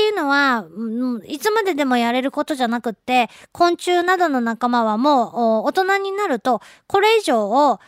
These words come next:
脱皮できません、もうしませんっていうサイズまでになると、もう脱皮しなくなるわけですから、大人になりきってから、あー、足とかもげちゃうと、もう、えー、足がないまんまになるわけですよね。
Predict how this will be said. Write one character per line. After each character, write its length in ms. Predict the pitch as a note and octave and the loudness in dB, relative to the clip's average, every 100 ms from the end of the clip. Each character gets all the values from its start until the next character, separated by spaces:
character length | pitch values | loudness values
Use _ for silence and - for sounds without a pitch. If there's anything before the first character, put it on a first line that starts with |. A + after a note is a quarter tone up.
| _ - | _ -2
脱 180 | C4+ - | -2 2
皮 220 | F4 C#4 | 0 0
で 120 | C4 D4 | -4 -4
き 100 | F#4 | 0
ま 160 | F#4+ | 0
せ 160 | F4+ D4 | 2 -2
ん、 100 | C4 | 0
も 80 | D4+ | 0
う 20 | |
し 140 | - | 0
ま 140 | C#4+ E4 | -2 0
せ 180 | E4 | -2
ん 60 | C4+ | -4
っ 20 | |
て 160 | A#3+ A#3 | -4 -4
い 60 | |
う 240 | G#3 F#3+ D#3+ | -4 -6 -6
サ 180 | C#4+ C#4 | -2 -2
イ 60 | |
ズ 100 | C4+ | 0
ま 160 | C4+ B3+ | -2 -2
で 100 | G#3+ | -4
に 220 | F#3+ F#3 | -8 -6
な 160 | B3 A3+ | -4 -4
る 80 | |
と、 300 | F#3+ B3+ G3 | -2 -2 -2
も 100 | G#3+ | -2
う 40 | A#3+ | -2
脱 120 | D#4+ F4+ | -2 -4
皮 40 | |
し 140 | - | -6
な 140 | D#4 E4+ | -6 -6
く 100 | F4 | -4
な 140 | F4 | -2
る 60 | C4 | -2
わ 100 | G3+ | -4
け 80 | F3+ | -8
で 100 | F#3 | -12
す 100 | - | -8
か 120 | G3+ | -2
ら、 180 | A#3 - - - D#4 | -2 -2 -16 -6 -2
大 100 | F4+ | 2
人 240 | A4+ A4+ | 2 2
に 120 | G#4+ | -2
な 120 | G4+ G#4 | 0 0
り 100 | A4 | 0
き 120 | A4 | -4
っ 20 | |
て 160 | - F4+ | -6 -6
か 160 | C4+ B3+ | -4 -2
ら、 680 | D4 C#4+ A#3 F#3+ A3+ A3 G#3+ | 0 0 -2 -2 -2 0 -2
あ 20 | |
ー、 20 | |
足 180 | A3 - | -6 -6
と 120 | C#4+ | -4
か 100 | G#3+ | -2
も 140 | B3 | -2
げ 120 | B3+ G3+ | -2 -4
ち 120 | F#3 | -6
ゃ 40 | |
う 100 | F3 | -4
と、 360 | C4+ C4 A3+ E3+ - - - C4 | 0 2 2 -2 -14 -20 -14 -2
も 680 | C#4 B3 A#3+ B3+ A3 F3 _ _ _ | 2 4 4 4 2 -2 _ _ _
う、 60 | G3 | -8
え 240 | G3 F#3+ | -6 -4
ー、 20 | F#3+ | -6
足 200 | F#3+ A#3+ | -6 -6
が 100 | G3+ | -2
な 160 | A3 | -2
い 40 | G#3+ | -2
ま 120 | F#3 | -4
ん 100 | F#3 | -6
ま 140 | F#3+ | -6
に 80 | F3+ | -6
な 160 | F#3 F#3+ | -6 -8
る 60 | |
わ 80 | E3 | -10
け 100 | D3+ | -16
で 100 | D#3 | -20
す 140 | - | -20
よ 80 | D#3+ | -16
ね。 260 | F3+ F3+ | -14 -14